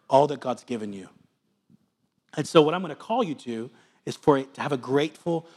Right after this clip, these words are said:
heart, to have eyes to see all of the ways that God has been gracious to you, all of the ways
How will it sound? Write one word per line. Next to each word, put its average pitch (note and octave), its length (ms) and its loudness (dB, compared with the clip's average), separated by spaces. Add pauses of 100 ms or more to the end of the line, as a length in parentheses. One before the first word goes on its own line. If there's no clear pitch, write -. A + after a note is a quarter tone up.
(120)
heart, C#3+ 440 2 (240)
to E3+ 160 -2
have G3 440 4 (100)
eyes F3+ 540 0 (220)
to G#3 120 2
see G3+ 260 -2
all B3 480 6
of C#4 100 -6
the C4+ 100 -4
ways G#3+ 480 -4 (200)
that F3 120 6
God F#3+ 220 6
has F3+ 120 -10
been E3 200 -4
gracious F3 600 0
to C4 120 -2
you, C4+ 280 -2 (220)
all C#4 420 8
of D4 100 -10
the C4+ 100 -4
ways A#3+ 440 -4